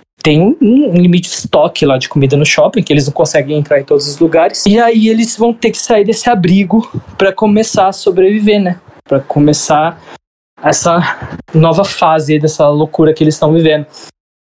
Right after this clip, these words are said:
E aí tem muitas situações legais, situações de traição,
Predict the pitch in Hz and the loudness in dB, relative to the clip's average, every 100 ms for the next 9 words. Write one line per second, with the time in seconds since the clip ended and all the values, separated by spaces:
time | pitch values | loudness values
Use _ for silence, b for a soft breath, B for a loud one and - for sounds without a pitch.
0 | - 165 240 196 214 226 - 196 180 170 | -2 0 2 2 2 -2 -2 -2 0 0
1 | 170 214 165 165 143 - - 117 - 131 | 2 2 2 0 -2 -4 -4 -2 -2 -2
2 | 127 - 120 135 - - 151 143 143 | -2 -2 0 0 -2 -2 -2 0 -2